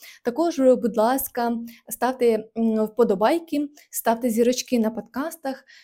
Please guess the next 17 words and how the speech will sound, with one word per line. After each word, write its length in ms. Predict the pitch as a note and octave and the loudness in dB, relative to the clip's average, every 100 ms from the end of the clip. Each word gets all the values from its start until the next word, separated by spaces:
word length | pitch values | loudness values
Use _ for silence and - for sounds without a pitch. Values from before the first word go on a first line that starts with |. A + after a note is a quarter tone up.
| _ - | _ 2
поширюйте 920 | C#4 - C#4 C#4+ C4+ B3+ A3+ A3 A3 _ - | 2 2 -2 0 0 0 0 0 -2 _ -4
мої, 600 | G#3+ A3+ A3 A3+ A#3 A#3 | 0 2 0 0 2 2
е, 560 | G#3+ - G#3+ G#3 G#3 G3 | 2 -2 -6 -4 -6 -4
подкасти 540 | A3 A3+ A3+ A#3+ A#3+ A3+ | -6 -2 -2 -2 -4 -6
серед 280 | A3+ A3 | -4 -2
ваших 540 | G#3 G#3+ A3+ A3 G#3 G3+ | 0 -2 -2 -8 -10 -6
друзів. 680 | G3 B3+ D#4 D4 B3+ B3+ B3+ _ _ - | -2 0 0 0 0 -4 -6 _ _ -8
Тепер, 300 | A3 A3 A3+ | -2 0 0
е, 480 | A#3 A#3 G#3+ G#3 | -2 -2 0 -2
звертаю 380 | G#3 A3+ A#3 A#3 | -2 -2 2 2
вашу 340 | A3 A3+ - G#3+ | 2 0 -4 -8
увагу, 560 | A#3 G3+ G#3+ A#3 A3 | -8 -2 0 2 0
що 320 | A3 - G#3 B3 | -2 -6 -6 -8
українською 680 | A#3+ A3+ A3+ - - D#4+ | -12 -4 -2 -2 0 0
мовою 380 | D#4 D4+ D4 D4+ | 2 0 2 -2
можна 280 | D4 D4 D4 | -2 -2 -4
шукати 520 | C#4 C4 C4+ C4 C#4 | -6 -6 -4 -4 -6